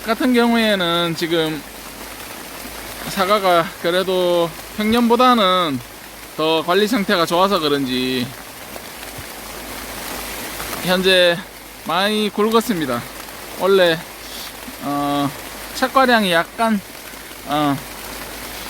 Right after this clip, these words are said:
적어서 수량이 줄 걸로 생각했는데, 그래도 평년작은 할 수 있을 거라고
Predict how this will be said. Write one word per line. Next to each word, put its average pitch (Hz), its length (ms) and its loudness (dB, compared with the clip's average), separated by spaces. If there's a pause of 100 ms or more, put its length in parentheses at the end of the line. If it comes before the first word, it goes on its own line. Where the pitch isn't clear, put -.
(140)
적어서 170 800 4 (400)
수량이 208 640 0
줄 202 200 2
걸로 220 300 8
생각했는데, 175 540 2
그래도 208 460 2 (580)
평년작은 226 840 4 (520)
할 208 160 0
수 190 200 0
있을 170 220 0
거라고 175 520 2